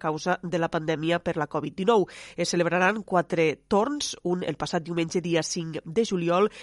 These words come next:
el segon torn serà este pròxim diumenge i encara quedaran pendents dos torns més al mes de setembre, unes dates que han sortit del consens amb les famílies, segons ha explicat el rector.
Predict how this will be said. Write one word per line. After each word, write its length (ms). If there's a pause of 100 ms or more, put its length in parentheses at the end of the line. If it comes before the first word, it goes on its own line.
(140)
el 140
segon 260
torn 240
serà 240
este 220
pròxim 580
diumenge 480
i 80
encara 400
quedaran 400
pendents 640
dos 400
torns 380
més 260 (220)
al 160
mes 340
de 240
setembre, 440 (180)
unes 240
dates 340
que 140
han 100
sortit 480
del 320
consens 640
amb 180
les 160
famílies, 540 (160)
segons 340
ha 80
explicat 400
el 140
rector. 300